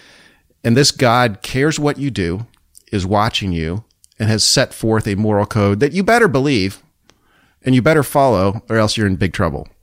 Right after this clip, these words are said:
So that's, that's how, the kind of a, an assumption that's, that's common in the West. But if you go back in time, um, say to hunter-gatherer societies, which is all that human beings lived in until, um,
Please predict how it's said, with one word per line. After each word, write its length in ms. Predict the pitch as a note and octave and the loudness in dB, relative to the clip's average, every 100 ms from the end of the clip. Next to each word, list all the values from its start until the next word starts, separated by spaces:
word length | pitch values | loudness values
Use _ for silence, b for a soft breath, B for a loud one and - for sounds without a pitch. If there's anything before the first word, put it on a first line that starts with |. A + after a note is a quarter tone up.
| _ _ - | _ _ -2
So 120 | C#3 | 0
that's, 360 | D3+ - - - | 2 2 -2 -8
that's 640 | A#2 - C3+ C3 C#3 - - | -18 -16 -4 -2 -2 -4 -6
how, 280 | - - A#2 | -6 -6 -6
the 80 | A#2+ | -4
kind 220 | B2+ G#2+ | -2 0
of 160 | G#2 | -2
a, 100 | G2 | -4
an 180 | G#2 A2 | -2 0
assumption 460 | G#2+ - G#2 - G2 | 0 0 -2 -2 -4
that's, 300 | F#2 - - | -2 -4 -4
that's 220 | G2 - | -4 -6
common 320 | - A2 G2+ | -4 -2 -2
in 80 | F2+ | -2
the 80 | F2 | -2
West. 420 | G2+ F2+ F2+ - B B B B B B | 0 0 -4 -12 B B B B B B
But 100 | - | -2
if 100 | B2 | 0
you 80 | D3 | 0
go 300 | A#2+ F3 A3+ | 0 2 2
back 440 | G3 E3+ E3 - - - | 2 -2 -2 -8 -12 -4
in 140 | A2 | -2
time, 520 | - D3+ A#2+ F2+ F#2 b b b _ | 0 0 0 -2 -6 b b b _
um, 340 | G#2 G2 G2 F#2+ _ | -6 -4 -4 -6 _
say 180 | - C3+ | 0 0
to 220 | B2+ B2 | 2 0
hunter-gatherer 720 | G#2+ C#3 C3 A#2 A2+ A2 A2 G2+ - | 0 -2 -2 0 0 2 0 -4 -6
societies, 720 | - G#2+ G#2+ G2+ F#2+ G2+ - | -6 -2 0 0 -2 -4 -4
which 240 | G#2 G2+ F#2+ | -6 -6 -4
is 280 | F#2 F2+ - | -4 -4 -2
all 200 | G#2 A2 | 2 2
that 140 | G#2+ | 0
human 240 | D#2+ C3+ A#2 | 0 2 4
beings 260 | C#3 C3+ | 4 2
lived 240 | A2+ D#3 F#2+ | 2 2 0
in 280 | E2+ G#2 A#2 | -4 -8 -6
until, 540 | G#2 G2+ G2 G2 F2+ - b b b _ _ | -6 -4 -4 -4 -6 -10 b b b _ _
um, 380 | F#2+ E2+ E2+ G#2 | -12 -8 -8 -12